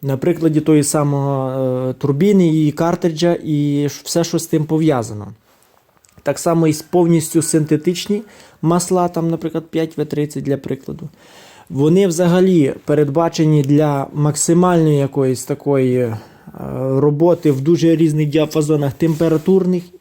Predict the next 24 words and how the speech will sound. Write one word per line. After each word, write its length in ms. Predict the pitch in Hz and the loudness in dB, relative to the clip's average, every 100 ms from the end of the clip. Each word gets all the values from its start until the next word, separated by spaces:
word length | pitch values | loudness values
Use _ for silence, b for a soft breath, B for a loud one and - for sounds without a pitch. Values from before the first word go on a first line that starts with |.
| 180 | -10
і 60 | 170 | -4
нагрузках. 600 | 156 147 151 127 - - _ B B B B B B - | -2 -2 -2 -4 -10 -20 _ B B B B B B -8
Для 100 | 139 | -4
прикладу, 420 | 147 180 175 147 143 | -2 -2 -2 -2 0
я 180 | 160 | 0
заливав 520 | 147 151 151 151 151 139 - | 2 2 2 2 2 0 -6
постійно 560 | - 143 - 185 185 160 | -4 -4 -2 0 2 4
майже 360 | 147 139 131 135 | 2 2 2 2
десять 520 | 139 160 160 151 - | 2 0 -2 -6 -6
В 360 | 135 135 139 139 | -4 0 2 0
сорок 520 | - 170 170 160 160 - | 0 2 2 0 -4 -8
напівсинтетичне 1200 | 143 139 151 147 - 139 143 143 147 147 151 147 - | -6 -2 0 0 -2 -4 -2 -2 -4 -2 -4 -4 -2
масло. 520 | 147 127 110 - - _ B B 123 - | -2 0 -4 -10 -16 _ B B -6 0
Але 160 | 143 | 2
одного 400 | 156 170 196 180 | 4 4 4 4
разу, 460 | 170 175 175 185 185 185 | 2 2 2 2 0 -4
ну, 380 | 170 175 202 202 | -2 0 2 4
не 140 | 160 165 | 4 2
по 140 | 185 | 0
дурості, 460 | 190 226 185 175 160 | 2 2 2 0 -2
а 100 | 147 | -2
так, 260 | 160 147 | 0 -2
може, 300 | 147 143 131 | -2 -2 -4
просто, 560 | 135 143 131 131 131 | -6 -4 -6 -4 -8